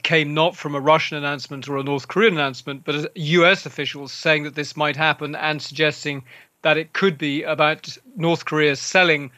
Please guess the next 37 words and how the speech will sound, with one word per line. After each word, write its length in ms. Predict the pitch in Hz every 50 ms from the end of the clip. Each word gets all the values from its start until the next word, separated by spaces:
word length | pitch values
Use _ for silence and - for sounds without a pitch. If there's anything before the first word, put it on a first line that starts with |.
| _ _ _ _
some 260 | _ - - - 156 147
of 120 | 139 135
its 140 | 143 131 -
very 200 | - 156 160 156
large 240 | 151 147 143 131 -
stocks 300 | - - 147 139 - 143
of 80 | 135
ammunition 640 | 143 143 143 143 143 143 143 - - 143 139 135 139
and 260 | 254 151 147 143 135
weapons 460 | 151 151 147 151 151 135 139 131 -
to 260 | - - - 170 165 151
Russia 400 | 135 160 151 147 - - 147 127
for 140 | - 151
use 280 | 139 143 151 143 - -
in 60 | 143
Ukraine. 480 | 139 135 123 - 208 208 170 151 131 123 - - - - _ _ _ -
And 320 | 175 185 190 190 185 - - _ _ _ _
as 200 | - 165 165 139
people 200 | - - 185 143
have 80 | 156 147
been 200 | 147 151 147 135
pointing 320 | - 185 165 147 123 160
out 280 | 202 220 196 165 - - - _ _ _ _ _
in 160 | 151 147 143
commentary 420 | - 185 220 214 202 156 - 160 151
on 120 | 147 147
this, 240 | 151 143 135 - - - - _ _ _ _ _ _ _ _ _ _ _ _ 190 175 160
the 100 | 156 147
U 140 | 151 165
S 140 | 185 202 -
officials 380 | 226 165 156 - 151 175 165 -
have 160 | 165 160 123
had 120 | 151 151
a 60 | 156 156
pretty 220 | - 156 160 165
good 160 | 156 156 139
record 340 | 147 156 151 - 160 147 127